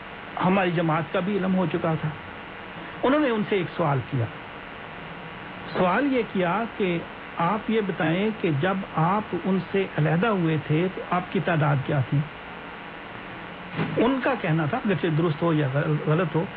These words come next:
کہ ہم سیونٹی پرسینٹ تھے، یہ تھرٹی پرسینٹ تھے۔ تو کہتے، "آج آپ کی تعداد کیا ہے؟"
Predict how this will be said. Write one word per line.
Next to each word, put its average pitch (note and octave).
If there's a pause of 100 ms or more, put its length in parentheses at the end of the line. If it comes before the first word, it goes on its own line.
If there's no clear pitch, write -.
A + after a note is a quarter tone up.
(400)
کہ G#3+
ہم A#3 (140)
سیونٹی G#3
پرسینٹ A#3 (100)
تھے، A3+
یہ G#3
تھرٹی F#3
پرسینٹ E3
تھے۔ D3+ (1500)
تو F#3
کہتے، G3+ (140)
"آج A#3+
آپ B3
کی C4
تعداد G3+ (100)
کیا F3
ہے؟" D#3+